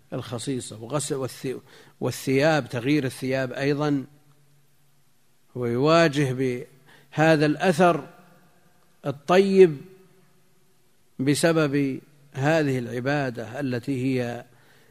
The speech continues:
ذروة سنام الإسلام، وما ذلت الأمة وما امتهنت وسلط عليها أحقر الناس إلا بسبب ترك الجهاد، والله المستعان.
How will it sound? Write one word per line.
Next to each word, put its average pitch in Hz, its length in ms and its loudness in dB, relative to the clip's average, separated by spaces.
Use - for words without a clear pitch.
ذروة 147 640 4
سنام 131 480 -2
الإسلام، 107 640 -10
وما 135 280 0
ذلت 151 440 2
الأمة 127 560 0
وما 117 600 -8
امتهنت 131 720 2
وسلط 156 600 2
عليها 143 720 -2
أحقر 160 400 0
الناس 143 680 0
إلا 139 320 -2
بسبب 131 520 -4
ترك 131 300 -6
الجهاد، 107 460 -12
والله 120 300 -6
المستعان. 113 540 -10